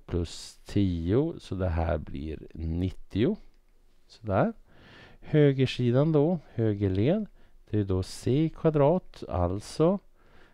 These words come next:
kvadratroten ur A C som är nittioåtta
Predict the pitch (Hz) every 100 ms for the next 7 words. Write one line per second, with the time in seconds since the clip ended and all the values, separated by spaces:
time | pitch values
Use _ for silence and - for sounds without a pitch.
0 | - - 131 123 131 123 - - 113 110
1 | - 107 104 - 92 90 82 - 92 87
2 | - - 156 214 - 98 87 85 82 -
3 | 90 92 - - 185